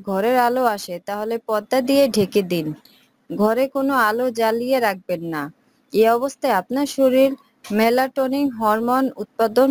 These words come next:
করবে। তা একদিকে আপনার সহজে ঘুম পাড়িয়ে দিবে, অন্যদিকে ক্যালোরি পুরানোতে পারদর্শী ব্রাউন ফ্যাট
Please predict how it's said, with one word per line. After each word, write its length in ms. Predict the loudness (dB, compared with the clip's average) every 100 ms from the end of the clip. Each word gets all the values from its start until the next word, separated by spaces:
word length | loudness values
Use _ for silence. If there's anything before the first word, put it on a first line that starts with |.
| 2
করবে। 360 | 0 0 2 0 0 _ _ _ _ -2
তা 120 | -2 -2 -6
একদিকে 580 | -10 -12 -10 -8 0 4 4
আপনার 400 | 2 -2 -4 -6
সহজে 500 | -4 -2 0 0 4 2
ঘুম 260 | 4 2 2
পাড়িয়ে 380 | 0 -2 -2 -2
দিবে, 320 | -2 2 2 2 -4 -16 -6 2
অন্যদিকে 520 | 4 4 4 2 2
ক্যালোরি 580 | 2 -2 0 -2 -2 -6 -6
পুরানোতে 680 | -6 -2 0 0 0 0 0
পারদর্শী 720 | 0 0 0 2 0 2 2 4
ব্রাউন 480 | 4 2 2 -2 -8
ফ্যাট 420 | -8 -4 -2 -2